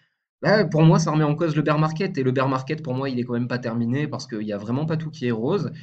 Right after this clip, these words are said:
Je m'attends en fin d'année, euh, au deuxième trimestre deux mille vingt-deux, à potentiellement,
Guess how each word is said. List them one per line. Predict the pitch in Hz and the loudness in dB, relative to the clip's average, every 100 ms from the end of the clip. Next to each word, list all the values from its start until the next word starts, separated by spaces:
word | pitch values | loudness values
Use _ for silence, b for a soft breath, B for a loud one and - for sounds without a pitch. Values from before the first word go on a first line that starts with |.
| B B - | B B -8
Je | 113 156 | 4 6
m'attends | 165 160 170 | 6 4 0
en | 160 | -2
fin | 151 143 | -2 -2
d'année, | 131 131 143 143 139 | -2 0 0 0 0
euh, | 110 | -2
au | 107 | -2
deuxième | 113 113 127 | -4 -2 -4
trimestre | 123 - 123 123 - 113 110 | -4 -4 -4 -4 -6 -8 -4
deux | 117 | -2
mille | 120 | 0
vingt-deux, | 117 120 120 135 131 B B _ - | 0 0 0 -2 -6 B B _ -2
à | 151 | 0
potentiellement, | 160 160 160 160 160 147 147 151 151 151 | 2 2 4 2 2 2 2 0 -2 -4